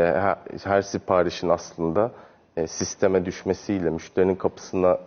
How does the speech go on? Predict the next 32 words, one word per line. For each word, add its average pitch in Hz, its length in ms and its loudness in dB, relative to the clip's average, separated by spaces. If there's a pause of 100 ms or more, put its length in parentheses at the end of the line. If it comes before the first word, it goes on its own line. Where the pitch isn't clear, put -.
(100)
e, 80 180 -2
teslim 95 460 -2
edilmesi 85 600 -2
arasındaki 78 640 -4
bütün 123 260 0
adımları 85 400 4
optimize 92 500 2
eden, 76 240 0 (500)
e, 87 360 4 (200)
sıklıkla - 600 0
yapay 98 300 4
zeka 85 400 2
desteği 76 420 0
alan 87 260 0 (520)
ve 95 80 6
zaten 98 400 2
Türk - 220 -6
mühendisleri 87 560 2
tarafından 85 400 0
hepsi 87 240 -4
buraların 90 300 2
içerisinde 95 480 0
geliştirilmiş 85 560 -2
teknolojilere 87 760 0
bina 85 280 2
ettiğimiz 110 480 -4
bir 104 80 2
operasyon 87 560 0
merkezi 76 380 -2
olarak 85 320 0
özetleyebiliriz. 71 680 -6
Evet. - 100 -14